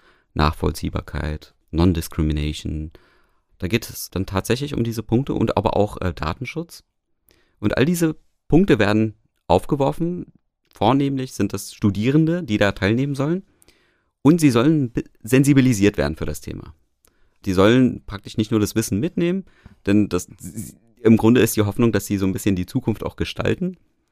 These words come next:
und das in ihrer Entwicklung später, also in der K-I-Entwicklung, das eben halt auch mittragen und im Hinterkopf haben.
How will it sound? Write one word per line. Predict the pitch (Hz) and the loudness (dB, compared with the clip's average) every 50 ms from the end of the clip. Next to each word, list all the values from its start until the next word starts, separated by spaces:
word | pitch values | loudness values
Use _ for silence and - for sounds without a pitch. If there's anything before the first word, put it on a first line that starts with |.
| _ _ _ _ _ _ _ | _ _ _ _ _ _ _
und | - 113 110 110 107 104 - - | 4 6 6 6 4 2 0 -2
das | - 98 - - | -2 -2 -2 0
in | - 104 98 | 2 2 2
ihrer | 95 95 101 98 | 2 2 2 2
Entwicklung | - 95 87 - - 151 - - 110 107 107 | 2 0 0 0 0 0 0 0 0 0 0
später, | - - - - 95 104 - 147 160 - - | -2 -2 0 2 2 2 2 0 -2 -2 -2
also | 95 87 92 90 | -2 -2 -2 -2
in | 90 87 | -2 -2
der | 90 - | -4 -4
K-I-Entwicklung, | - - 90 - 131 147 - 110 107 - 104 104 - - 98 98 98 101 - | -4 -4 -4 -2 -2 -2 -2 -4 -4 -4 -6 -8 -6 -8 -8 -8 -8 -10 -10
das | - 95 - | -12 -12 -8
eben | - 92 98 101 95 | -4 -4 -2 -2 -2
halt | 95 92 82 | -4 -4 -4
auch | 85 - | -4 -2
mittragen | 95 98 117 - - - 87 90 101 95 | -2 -4 -4 -4 -6 -6 -6 -4 -4 -2
und | 90 92 90 | -2 -2 -2
im | 90 87 | -2 -2
Hinterkopf | 90 82 - 85 - - 78 - - - | -2 -4 -6 -8 -8 -10 -12 -12 -14 -16
haben. | - - - 95 | -18 -18 -20 -20